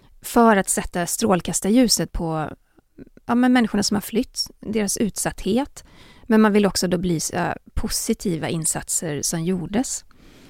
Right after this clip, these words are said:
Ja, och kungen sa då: "Jag är övertygad om att vi alla känner likadant för människor som är i nöd.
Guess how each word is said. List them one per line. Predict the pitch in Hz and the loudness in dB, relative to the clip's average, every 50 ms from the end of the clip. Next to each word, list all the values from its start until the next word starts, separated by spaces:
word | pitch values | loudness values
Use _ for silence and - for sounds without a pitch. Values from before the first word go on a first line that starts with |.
| - - - - - - _ _ - - _ _ _ _ - - | -18 -18 -18 -20 -20 -20 _ _ -18 -18 _ _ _ _ -8 0
Ja, | - - | 4 4
och | 240 233 - | 4 6 6
kungen | - 269 247 240 240 233 233 | 6 6 8 8 8 6 6
sa | - - 226 220 | 4 4 2 2
då: | 202 226 320 302 180 - - 185 - - - - - - - _ _ - - - - | 2 4 2 2 2 2 -2 -2 -4 -6 -16 -20 -20 -20 -20 _ _ -16 -16 -8 0
"Jag | 202 254 269 277 269 | 4 6 6 6 6
är | 277 | 6
övertygad | 254 214 208 220 214 208 208 | 4 2 2 4 4 6 6
om | 208 202 | 6 6
att | 185 - - | 4 2 0
vi | 190 - | -2 -2
alla | - 202 180 170 170 | 0 0 0 0 0
känner | - - 170 202 156 151 | -2 -2 -2 -2 -2 -2
likadant | 165 165 156 - - 156 151 156 160 - | -2 -4 -4 -6 -6 -6 -6 -6 -6 -8
för | - 170 | -6 -4
människor | 165 175 180 170 156 151 - 156 | -2 -2 0 -2 -2 -4 -6 -6
som | - - 170 160 | -4 -4 -4 -4
är | |
i | 156 | -2
nöd. | 165 175 214 233 208 151 - - - - | 0 2 4 4 2 2 0 -4 -6 -10